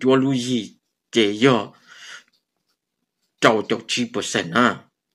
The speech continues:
Cú chỉ đa lý ó, ok. Tôi cứ chơi mùa, cú cú chỉ bó có lũ nâng giá tà lọ thổ, có lọ lọ có nè, có chỉ yêu tổ có lọ, cho nè lũ nọ có tía lúa, có nè có chỉ trà,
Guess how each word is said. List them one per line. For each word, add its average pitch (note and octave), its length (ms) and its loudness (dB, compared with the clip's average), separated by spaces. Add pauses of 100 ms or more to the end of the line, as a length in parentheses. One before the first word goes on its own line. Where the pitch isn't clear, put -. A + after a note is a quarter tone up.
(840)
Cú A2 200 -8
chỉ A#2 160 -6
đa B2+ 240 2
lý B2 140 2
ó, A2+ 340 0 (200)
ok. A#2+ 260 0 (1700)
Tôi C#3+ 180 4
cứ D3 100 0
chơi F3 180 2
mùa, A#2+ 440 6
cú A2+ 100 -8
cú F3+ 180 2
chỉ - 140 -8
bó C#3+ 80 4
có D3+ 160 -2
lũ C3 160 0
nâng D3 440 2
giá A2+ 120 2
tà A2+ 240 2
lọ G#2 300 -4
thổ, G#2+ 140 -10
có C#3+ 220 2
lọ C3+ 340 4
lọ C3+ 140 0
có C#3 140 -2
nè, A2+ 200 -2 (120)
có B2+ 180 0
chỉ A2+ 160 -6
yêu A#2 180 0
tổ A2+ 160 -4
có C3 200 0
lọ, G#2+ 320 -4 (120)
cho A#2 380 2 (220)
nè C#3+ 300 2
lũ B2 80 -2
nọ C3 380 2
có C#3 100 -2
tía A#2 400 -2
lúa, C3 380 2 (580)
có C#3+ 120 4
nè A2+ 160 0
có C3 160 0
chỉ A2+ 340 -8
trà, A2+ 440 2